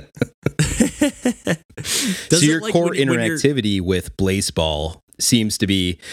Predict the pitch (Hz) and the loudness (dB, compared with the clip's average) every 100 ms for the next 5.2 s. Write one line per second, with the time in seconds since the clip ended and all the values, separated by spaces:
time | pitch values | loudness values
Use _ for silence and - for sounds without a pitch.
0 | - - 139 123 107 127 104 - 113 95 | -2 2 2 0 0 0 0 0 0 0
1 | 95 87 92 92 - 104 104 101 92 98 | -2 0 0 0 -2 0 0 0 0 -2
2 | 90 82 - 95 90 - 85 80 90 85 | -2 -4 -2 -2 -2 -2 -4 -2 -2 -2
3 | 78 92 85 80 90 85 76 80 - - | -2 -2 -2 -2 -2 -2 -4 -10 -16 -2
4 | 180 98 87 104 101 - - 127 120 113 | -2 0 0 0 0 -6 -2 0 2 0
5 | 107 | -4